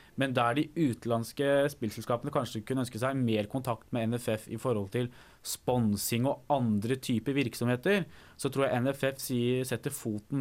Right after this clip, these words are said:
ned, eh, og sier nei, fordi de forholder seg til Norsk Tipping, som på en måte er grunnfundamentet i norsk idrett, da. Eh, og derfor så sier nok NordicBet at, eh, N F F ikke vil ha kontakt med dem, fordi det stemmer i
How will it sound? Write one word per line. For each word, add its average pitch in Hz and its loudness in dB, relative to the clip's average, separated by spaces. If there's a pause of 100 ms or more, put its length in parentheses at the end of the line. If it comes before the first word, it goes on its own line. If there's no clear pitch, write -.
ned, 151 2 (320)
eh, 123 2
og - 0
sier 127 0
nei, 127 2
fordi 123 0
de 113 -2
forholder 110 -2
seg 117 0
til 123 0
Norsk 117 -4
Tipping, 131 -2
som 127 -2
på 120 -8
en 131 0
måte - -4
er 113 0
grunnfundamentet 110 2
i 127 0
norsk 131 -2
idrett, 165 0
da. 139 2 (440)
Eh, 123 0 (180)
og 131 -2
derfor 123 2
så 147 -4
sier 117 0
nok 110 0
NordicBet 101 -2
at, 110 -2
eh, 110 0 (680)
N 113 0
F - -2
F 117 0
ikke 104 -2
vil 101 2
ha - -2
kontakt 110 -4
med 117 0
dem, 147 0 (100)
fordi 113 -2 (100)
det 113 0
stemmer 101 0
i 104 0